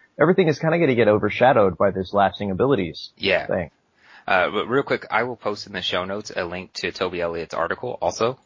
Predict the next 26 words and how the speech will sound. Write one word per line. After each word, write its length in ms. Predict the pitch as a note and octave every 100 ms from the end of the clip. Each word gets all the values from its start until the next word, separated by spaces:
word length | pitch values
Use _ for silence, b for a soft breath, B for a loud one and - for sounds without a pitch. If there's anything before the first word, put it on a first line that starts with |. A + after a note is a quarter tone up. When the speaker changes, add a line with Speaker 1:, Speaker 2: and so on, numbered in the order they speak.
| _
Speaker 2:
about 260 | G2 G#2 A2
lapsing 300 | A2 - B2
abilities, 420 | A#2+ B2 B2+ B2
where 140 | F2
he 320 | F2+ F#2 F2 - _ _ -
goes 200 | E2+ F2+
into 160 | E2+
great 420 | - F#2+ G2 F#2
detail 360 | F2 E2 F2 E2
about 220 | E2+ E2+
everything. 440 | E2+ G2 G#2 A2+ -
And 140 | F2
I, 100 | E2+
and 200 | F2 F2
I 120 | E2 E2
feel 160 | G2
like 160 | F2+ E2+
if 100 | E2+
it's 100 | E2+
something 220 | F#2+ F#2
you 140 | F2
really 260 | E2+ F2 F2+
want 220 | E2+ E2+
to 60 | D#2+
understand, 600 | E2+ E2 - E2 E2+ F2+ _ _
that 220 | - D#2